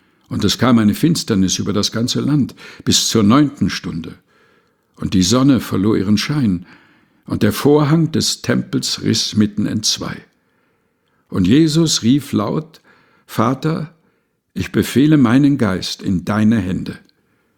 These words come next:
Und als er das gesagt hatte, verschied er.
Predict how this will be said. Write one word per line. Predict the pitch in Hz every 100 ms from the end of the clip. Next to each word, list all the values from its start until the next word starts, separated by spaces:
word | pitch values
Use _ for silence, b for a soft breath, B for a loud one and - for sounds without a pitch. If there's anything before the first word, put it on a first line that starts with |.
| _ _ _ _ _ _
Und | - 107
als | 101 -
er |
das | 107 107 -
gesagt | 131 92 92 -
hatte, | 113 131 123 b b b b b b
verschied | - - - 196 - -
er. | 110 98